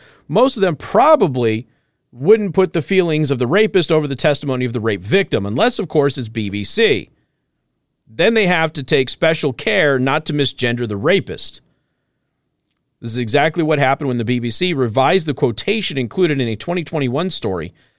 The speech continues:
about an allegedly transgender woman who forced himself on a lesbian woman. So according to the Daily Caller, "They threatened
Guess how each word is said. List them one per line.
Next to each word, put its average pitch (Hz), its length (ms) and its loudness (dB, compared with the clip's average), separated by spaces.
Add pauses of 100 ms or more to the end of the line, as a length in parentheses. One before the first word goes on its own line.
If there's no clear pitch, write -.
(100)
about 131 200 0
an 123 100 0
allegedly 156 600 0
transgender 147 680 0
woman 139 300 -2
who 120 80 0
forced 160 340 -2
himself 139 400 0
on 139 80 -2
a 113 60 -4
lesbian 135 540 0
woman. 87 300 -8 (1300)
So - 140 -6
according 180 260 2
to 165 60 0
the 147 80 0
Daily 135 320 2
Caller, 120 480 2 (720)
"They 143 160 2
threatened 143 800 -2